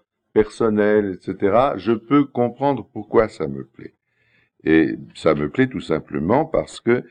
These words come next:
c'est un haïku qui se rattache à une disposition d'hyperconscience, de surconscience,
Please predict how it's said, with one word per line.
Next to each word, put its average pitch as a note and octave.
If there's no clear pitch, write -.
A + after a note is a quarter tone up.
c'est -
un F2+
haïku F2
qui G2
se -
rattache F#2+
à F#2+
une F#2
disposition F#2
d'hyperconscience, A2
de E2
surconscience, A2+